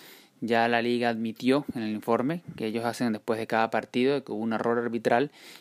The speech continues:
y que ha debido cobrarse una falta contra el equipo de Boston en el último cuarto cuando quedaban tres punto cuatro segundos. Es decir,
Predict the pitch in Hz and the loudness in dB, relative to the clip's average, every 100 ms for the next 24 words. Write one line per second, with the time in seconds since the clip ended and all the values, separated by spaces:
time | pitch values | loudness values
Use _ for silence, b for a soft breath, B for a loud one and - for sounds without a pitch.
0 | B 139 - - 107 110 151 127 123 131 | B -16 -10 -2 2 4 4 2 2 0
1 | 127 110 107 113 113 123 110 107 120 110 | 2 0 2 2 0 -4 -4 2 2 4
2 | 123 131 _ _ b b b - - _ | 0 -4 _ _ b b b -20 -20 _
3 | _ - - 135 120 113 113 117 123 120 | _ -6 -2 0 0 -2 -2 4 4 4
4 | 120 143 139 - - 120 117 139 135 139 | 2 2 0 -2 -4 -2 0 0 0 0
5 | 135 131 120 123 135 127 110 113 113 113 | 2 4 4 2 -2 0 0 2 2 0
6 | 117 - 127 113 110 110 113 120 147 127 | -4 -2 0 0 0 -2 -2 0 4 4
7 | 92 - 113 107 135 113 | 2 -8 -6 2 2 2